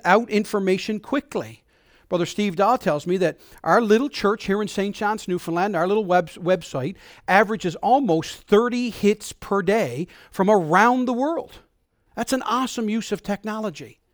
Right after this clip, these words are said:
And I have found out from people all over the world that they go to our website and click in on things and listen to sermons and find out what's happening. And it's used, uh,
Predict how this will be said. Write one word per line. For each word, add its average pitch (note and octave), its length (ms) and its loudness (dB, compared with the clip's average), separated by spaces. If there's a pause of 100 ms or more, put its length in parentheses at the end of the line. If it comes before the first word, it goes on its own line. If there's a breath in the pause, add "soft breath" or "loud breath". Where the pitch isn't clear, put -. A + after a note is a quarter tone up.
(640)
And F3+ 120 4
I A3+ 100 8
have G#3+ 140 4
found A#3 320 4
out A#3+ 200 4
from F3+ 140 -6
people F#3+ 360 -6
all A#3 280 6
over A#3 220 2
the G#3 80 2
world G3+ 320 4
that D3+ 100 2
they C#3 180 -2 (240 loud breath)
go G3 160 4
to A#3 100 4
our G#3+ 140 6
website F#3+ 520 4
and C3+ 120 -6
click - 300 2
in A3 160 0
on F3+ 200 2
things D#3 340 -2
and D3 100 -2
listen A3 300 0
to G#3 80 -6
sermons G#3 500 -4
and D3 100 -6
find A3 360 2
out A3 100 0
what's G3+ 160 0
happening. G3 480 0
And C3 120 -4 (260 loud breath)
it's D3 180 -2
used, G#3+ 340 -2
uh, F3+ 140 4